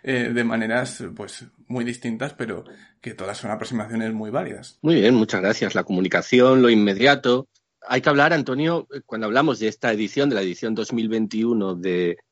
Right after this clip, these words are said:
Speaker 2: de Documenta Madrid, y, eh, Ramón hacía broma, bueno, broma, <laughs> es broma seria, <laughs> lo decía,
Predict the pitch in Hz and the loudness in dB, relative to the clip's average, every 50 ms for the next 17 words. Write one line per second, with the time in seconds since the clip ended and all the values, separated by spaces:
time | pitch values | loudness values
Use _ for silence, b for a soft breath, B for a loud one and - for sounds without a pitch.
0 | _ _ _ - 95 101 101 95 92 - 107 107 104 90 107 104 104 98 107 123 | _ _ _ -6 0 0 2 2 2 0 2 2 2 2 2 0 2 2 2 0
1 | - - 107 101 92 87 92 - 95 92 90 92 104 107 104 98 95 - - 101 | 0 0 0 0 2 2 2 2 2 2 2 4 4 4 6 4 2 0 0 0
2 | 98 92 95 98 92 B B B B _ _ 107 - 120 123 117 95 87 95 113 | 2 2 2 2 0 B B B B _ _ 2 4 4 6 6 4 2 2 2
3 | 117 95 87 92 87 110 113 113 120 117 117 104 104 104 101 - - 151 127 123 | 2 2 0 0 0 2 2 4 4 4 4 4 2 0 -2 0 2 2 2 2
4 | - - - 123 101 113 117 139 127 - - 139 147 160 131 107 95 85 - - | -2 -8 -10 -4 -4 -2 -2 -2 -2 0 2 2 2 2 2 0 0 -2 -4 -6
5 | 113 - 110 - 131 110 110 110 123 113 104 107 104 110 104 107 110 | -6 -6 -6 -6 -4 -4 -2 -2 -2 -2 -4 -6 -8 -6 -6 -6 -6